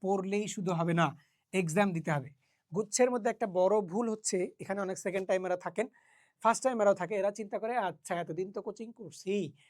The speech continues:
এখন নিজে নিজেই পড়বো।" এই নিজে নিজে পড়তে গিয়ে যে ভুলটা সবচেয়ে বড় করে, সেটা হচ্ছে তারা এক্সাম আর দেয় না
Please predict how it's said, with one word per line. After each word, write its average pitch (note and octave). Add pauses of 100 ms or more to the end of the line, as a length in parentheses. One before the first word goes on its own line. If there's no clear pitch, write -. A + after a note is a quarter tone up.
(200)
এখন F#3
নিজে E3+
নিজেই D#3+
পড়বো।" D3 (340)
এই G3+
নিজে G3
নিজে C4+
পড়তে G#3+
গিয়ে F3+
যে D#3
ভুলটা E3+
সবচেয়ে G3+
বড় C#3
করে, B2+ (300)
সেটা A3
হচ্ছে F#3+
তারা E3+ (480)
এক্সাম F#3 (120)
আর D#3+
দেয় B2+
না G2+